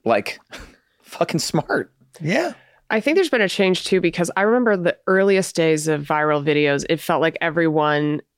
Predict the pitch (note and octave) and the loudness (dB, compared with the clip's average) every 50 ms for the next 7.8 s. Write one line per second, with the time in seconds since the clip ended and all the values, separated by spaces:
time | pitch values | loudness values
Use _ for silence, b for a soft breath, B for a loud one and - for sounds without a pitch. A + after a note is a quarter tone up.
0 | _ _ - D#3 D#3 E3+ E3+ E3 D3 D3+ E3 D#3 D3+ C3 - _ _ _ _ _ | _ _ -4 0 0 2 2 2 2 2 2 2 2 0 -4 _ _ _ _ _
1 | _ _ B B B B B - F3+ E3+ F#3 F#3+ F#3 G3 F#3 - E3+ E3+ E3+ D#3+ | _ _ B B B B B 0 2 2 2 2 2 0 2 2 2 4 4 4
2 | D#3+ D#3+ D#3 - - _ - - - - E3 E3 D#3+ D#3 - D#3 D3+ D3+ D3 D3 | 2 2 0 -4 -8 _ -10 -2 0 2 4 4 4 4 4 4 4 4 2 0
3 | D3 C3+ C#3 C#3+ D#3 E3+ F3+ G3+ G#3+ G#3 B B B B B - F3 F3 F3 E3 | 0 -2 0 0 0 0 0 0 -2 -4 B B B B B 0 2 2 2 2
4 | D3+ - F3 E3 D#3 - - - - - D#3+ D#3 D3+ - - - - F#3 E3 - | 0 0 0 0 0 -2 -6 -6 -4 0 0 0 0 -2 -4 -2 0 0 0 0
5 | F3+ D#3 D3+ D#3 D#3+ E3 D#3+ D3+ D3+ D3 - - D#3 D3 D3 C#3+ C#3+ D3 - - | 0 0 2 2 2 4 4 4 2 0 0 -2 -2 0 0 0 0 -2 0 0
6 | D#3 D3 D3+ D3+ - - D#3+ D#3+ D3+ C#3+ C#3+ - E3+ D3 C3+ - D3 C#3+ C3+ C#3+ | -2 0 0 -2 -2 0 0 2 2 0 0 -2 -4 -4 -2 -2 -2 -2 0 0
7 | B2 G#2 F#2+ G#2+ - - - F3+ D#3+ D#3 D3+ D3 C#3+ C#3 C3+ | 0 0 0 -2 -4 -6 -2 0 2 2 2 2 0 0 -2